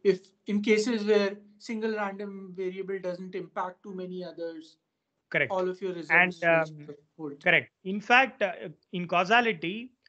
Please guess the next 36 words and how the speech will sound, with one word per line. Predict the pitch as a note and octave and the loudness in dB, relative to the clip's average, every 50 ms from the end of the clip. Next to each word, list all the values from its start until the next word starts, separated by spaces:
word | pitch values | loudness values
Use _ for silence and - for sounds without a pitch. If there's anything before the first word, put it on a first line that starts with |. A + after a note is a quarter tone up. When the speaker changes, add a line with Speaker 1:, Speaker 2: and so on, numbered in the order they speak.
| _ _ _ - | _ _ _ -6
Speaker 2:
there | D3 E3+ F3+ | -2 0 0
is | F#3 F3+ | 0 0
another | F#3 E3+ E3 E3+ G#3 A3 | 2 2 4 4 4 4
paper | G#3+ G#3+ G3 E3+ F3 G3+ | 4 2 0 0 0 0
we | F#3 E3+ E3+ | -2 -2 -2
had | C3+ C#3+ F3+ F#3+ F#3 D#3+ D#3 | 2 4 4 4 4 2 0
where | E3 D#3+ D#3 | -2 -2 -2
we | D#3+ D#3 | -4 -8
showed | C#3 - - E3+ F3+ F3 | -8 -6 -4 -4 -4 -4
the | D#3+ F3 | -6 -6
surprising | D#3+ - D#3 - F3+ D#3+ D#3+ D#3 E3 D#3 | -6 -6 -4 0 2 2 2 0 -2 -6
result. | C#3+ C3+ D3+ D3+ | -6 -8 -10 -10
It | E3 - F3+ | -4 2 6
might | G#3+ A3+ G#3 F3+ | 6 6 6 4
be | G#3 | 2
surprising | G3+ G#3 G3 F3+ G3+ G3 G3 F#3 G3+ F#3 | 0 0 2 4 4 4 4 4 0 -2
for | - F3+ F3 | 0 0 0
you | E3+ E3+ F3+ F#3 F#3+ | 2 2 2 2 2
or | F3 D#3 | 2 2
may | D3+ D#3+ E3 | 2 2 4
not | D#3+ D#3 D#3+ D#3 C3+ | 4 2 0 0 -2
be, | D#3 D#3+ | -6 -8
but | D3 C#3+ D3+ C#3+ C3+ | -6 -6 -6 -6 -6
let | D3+ D#3 C#3+ | -6 -8 -6
me | D3+ D#3+ | -6 -6
just | C#3+ D#3 D3+ - | -6 -6 -8 -2
state | - E3 D#3+ C#3 | 2 2 2 2
the | C3+ C#3+ | 2 -2
result, | C3 C3 B2+ B2 A#2 - | -6 -8 -10 -12 -12 -10
right? | C3+ C3 C3+ - _ _ _ _ _ _ _ _ _ _ _ _ _ _ _ _ _ _ _ _ _ _ _ - - _ _ _ _ _ _ _ _ _ _ _ - | -10 -12 -12 -12 _ _ _ _ _ _ _ _ _ _ _ _ _ _ _ _ _ _ _ _ _ _ _ -20 -20 _ _ _ _ _ _ _ _ _ _ _ -4
The, | E3+ F3+ F3+ F3 F3 E3+ E3+ E3+ F3 - - | -2 0 2 2 2 0 0 -2 -4 -4 -4
if | G#3+ F#3+ F#3 | -2 0 4
you | G#3+ G3+ | 4 6
look | F#3+ C4 - - | 6 4 6 8
at, | D#4+ D4 B3+ G3 - - - _ - | 10 8 8 6 0 -10 -12 _ 2
um, | F#3+ F3+ F3 F3 E3 E3 D#3+ D#3 D#3 D3+ D3+ D3 D3 C#3+ C#3+ C#3 C#3 C#3 - | 4 6 6 6 6 4 2 0 -2 -6 -8 -10 -10 -10 -10 -12 -12 -14 -16